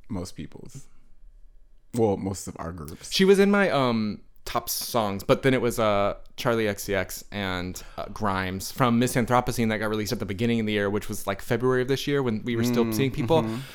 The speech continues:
Speaker 2: which I remember now that when I was still going to school, it was, like, my walk back and forth at nine P M when school was done album. And,
Speaker 1: That's
Speaker 2: like,
Speaker 1: what's interesting about this Wrapped is that I had to sit down, like, Tinashe, I had to think about it, and I was like, "Did I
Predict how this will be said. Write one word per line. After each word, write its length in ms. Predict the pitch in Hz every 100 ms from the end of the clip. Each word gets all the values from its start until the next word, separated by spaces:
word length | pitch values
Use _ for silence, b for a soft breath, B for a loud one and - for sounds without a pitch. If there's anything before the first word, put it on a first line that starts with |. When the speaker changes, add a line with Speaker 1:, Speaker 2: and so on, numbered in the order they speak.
| B
Speaker 2:
which 320 | - 143 - - b b -
I 60 | 147
remember 480 | 143 143 165 160
now 320 | 135 127 117 117
that 180 | 110
when 100 | 120
I 60 | 117
was 120 | 113
still 240 | - 143 135
going 400 | 123 110 113 117
to 140 | -
school, 440 | - - 147 143 -
it 120 | 131
was, 180 | 120 127
like, 180 | 123 -
my 120 | 123
walk 360 | 107 110 107 -
back 180 | 110 -
and 140 | 104
forth 300 | 104 104 107
at 160 | - 107
nine 280 | 107 98 98
P 240 | - 104
M 260 | 98 98 98 120
when 180 | 113
school 220 | 104 120 104
was 160 | 101
done 280 | - 98 110 -
album. 320 | 127 147 147
And, 60 | -
Speaker 1:
That's 120 | -
Speaker 2:
like, 80 | 104
Speaker 1:
what's 140 | 185
interesting 480 | 135 127 113 - 110
about 240 | 101 98
this 160 | 98 90
Wrapped 400 | 87 - - -
is 120 | 117
that 140 | 107 104
I 220 | 104 110
had 180 | 113 117
to 60 | 113
sit 220 | - 110
down, 260 | 107 98
like, 240 | 101 120 -
Tinashe, 480 | 185 180 135 131 123
I 40 |
had 100 | 120
to 60 | 131
think 180 | 127
about 140 | 127 135
it, 20 |
and 100 | 131
I 20 |
was 60 | 151
like, 80 | 139
"Did 100 | 147
I 100 | 302